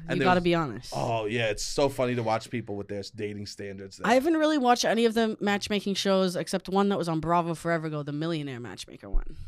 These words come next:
Speaker 1: Love her. What was her
Speaker 2: Yeah,
Speaker 1: name?
Speaker 2: I totally forgot.
Speaker 1: Oh, God. Oh, God. What was her name? She was amazing.
Speaker 2: Yeah. And she was hot.
Speaker 1: She was my type of woman.
Speaker 2: <laughs> Yeah.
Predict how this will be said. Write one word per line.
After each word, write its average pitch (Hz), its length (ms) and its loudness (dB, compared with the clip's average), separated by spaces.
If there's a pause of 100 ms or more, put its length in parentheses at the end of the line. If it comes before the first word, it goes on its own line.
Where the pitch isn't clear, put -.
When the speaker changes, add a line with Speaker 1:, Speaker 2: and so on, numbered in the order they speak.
(120)
Speaker 1:
Love 120 540 2
her. 123 160 0
What 147 200 2
was 165 140 -2
her 165 140 2
Speaker 2:
Yeah, 143 60 -2
Speaker 1:
name? 127 280 -2
Speaker 2:
I 151 100 -4
totally 165 360 -4
forgot. 139 400 -8
Speaker 1:
Oh, 180 460 6
God. 170 440 6 (100)
Oh, 214 340 4 (100)
God. 208 340 4
What 233 140 0
was 220 140 -6
her 202 160 0
name? 190 380 4 (200)
She - 260 4
was 262 200 4
amazing. 170 640 2
Speaker 2:
Yeah. 170 260 4 (600)
And 196 80 2
she 254 100 2
was 202 80 -2
hot. 170 260 -2 (1120)
Speaker 1:
She - 160 -12
was 107 140 -6
my 101 120 -6
type 95 200 -12
of 107 100 -12
woman. - 200 -6 (120)
Speaker 2:
<laughs> 208 140 4
Yeah. 190 160 4